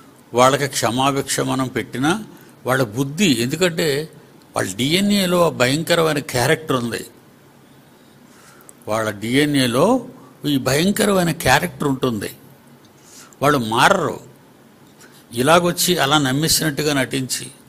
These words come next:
క్షమించమని అడిగేసి మరలా డబల్, మళ్ళా ఎక్కువ చేస్తారు. దీనికి యేసుప్రభు వారు ఒక మంచి ఎగ్జాంపుల్ చెప్పారు.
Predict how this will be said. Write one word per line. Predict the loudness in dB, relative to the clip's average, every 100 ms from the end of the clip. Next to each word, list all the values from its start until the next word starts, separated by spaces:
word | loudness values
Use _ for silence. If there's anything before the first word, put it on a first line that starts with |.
| -20 -20 -20 -20 -20 -20 -20 -20 -14
క్షమించమని | -4 -2 0 0 2 2 2
అడిగేసి | 2 0 -2 -4 -10 -16 -18 -2
మరలా | 4 4 6 4
డబల్, | 4 2 2 4 2 0 -12 -20 -20 -20 -18 -8
మళ్ళా | -4 0
ఎక్కువ | 0 0 -2 -2
చేస్తారు. | -6 -6 -10 -16 -20 -20 -20 -20 -20 -20 -20 -8
దీనికి | -4 0 2
యేసుప్రభు | 2 0 0 0
వారు | 2 2 2
ఒక | -2 -4
మంచి | -4 -2
ఎగ్జాంపుల్ | -2 0 -2 -2 -4 -6
చెప్పారు. | -8 -10 -12